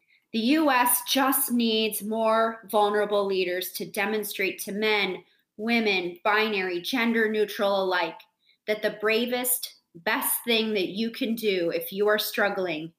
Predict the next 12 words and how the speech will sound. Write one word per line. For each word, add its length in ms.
is 200
to 160
admit 540
that 120
you 160
have 320
an 140
issue 580
and 120
that 180
you 520
need 460